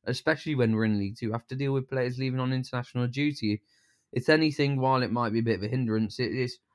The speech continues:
it's clearly a good indication that they're doing things right, and they've got,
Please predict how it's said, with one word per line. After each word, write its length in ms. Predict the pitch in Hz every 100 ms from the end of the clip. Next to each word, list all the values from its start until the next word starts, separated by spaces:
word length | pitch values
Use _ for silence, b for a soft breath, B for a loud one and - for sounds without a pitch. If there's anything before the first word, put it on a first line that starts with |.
| _ _ -
it's 160 | 101
clearly 440 | - 131 156 127 98
a 60 |
good 140 | 110 104
indication 560 | 98 101 110 101 -
that 80 | 90
they're 80 | 104
doing 300 | 104 107 107
things 220 | 110 104
right, 200 | 110 101
and 100 | 107
they've 120 | 110
got, 180 | 101 -